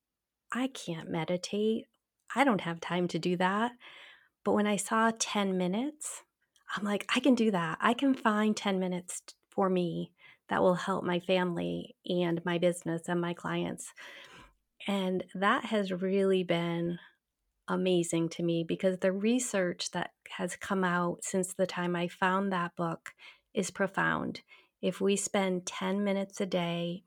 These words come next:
being mindful, it changes neural pathways in our brain, and people do have the ability to change their thoughts and to change the way they live.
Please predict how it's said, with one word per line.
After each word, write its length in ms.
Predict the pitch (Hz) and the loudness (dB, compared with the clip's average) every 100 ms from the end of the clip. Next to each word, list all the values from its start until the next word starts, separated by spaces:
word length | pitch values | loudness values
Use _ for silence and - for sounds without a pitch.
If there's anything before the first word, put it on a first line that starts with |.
| 165 | -2
being 460 | 175 190 214 226 | 0 2 2 0
mindful, 960 | 196 190 190 190 - 165 160 165 170 175 _ _ _ _ _ | 0 0 0 -2 -4 -4 -4 -2 -4 -6 _ _ _ _ _
it 140 | 202 | -2
changes 680 | 202 220 220 226 233 220 - | 0 0 2 4 4 4 0
neural 300 | 214 196 196 | 0 2 0
pathways 580 | - 196 214 202 175 175 | 0 -4 0 2 2 2
in 120 | 180 | 2
our 120 | 175 | 2
brain, 600 | 170 180 180 170 170 180 - _ - _ _ - | 2 2 2 0 -2 -6 -10 _ -20 _ _ -2
and 160 | 185 | -2
people 400 | - 202 196 190 | 0 -2 0 -2
do 300 | 180 185 185 | 0 0 2
have 520 | 180 170 170 170 175 - - _ | 0 0 2 2 -2 -8 -20 _
the 120 | 190 180 | 0 0
ability 1000 | 180 190 196 185 175 170 165 170 175 _ _ - | 4 4 6 4 2 0 -2 -4 -8 _ _ -6
to 120 | 185 | -6
change 480 | 180 185 175 170 - | -4 -2 0 -2 -6
their 200 | 180 170 - | -6 -6 -6
thoughts 560 | - - - - - _ _ | -6 -8 -10 -10 -10 _ _
and 160 | 185 180 | -4 -4
to 100 | 175 | -4
change 420 | - 170 165 - | -4 -4 -4 -4
the 80 | - | -8
way 160 | 165 165 | -6 -6
they 200 | 165 170 | -6 -4
live. 340 | 170 165 | -4 -4